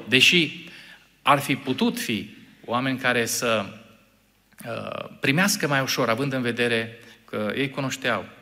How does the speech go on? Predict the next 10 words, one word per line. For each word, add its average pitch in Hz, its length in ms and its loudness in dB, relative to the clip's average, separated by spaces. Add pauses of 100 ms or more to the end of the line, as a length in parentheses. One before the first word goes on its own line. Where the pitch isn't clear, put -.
(360)
legea 113 360 -4
lui 107 120 -4
Moise, 92 460 -8 (380)
aveau 127 460 0 (360)
un 127 180 -4
contact 120 640 -4 (140)
mai 110 400 -4
apropiat 117 680 -4
cu 113 80 -6
Dumnezeu, 101 520 -4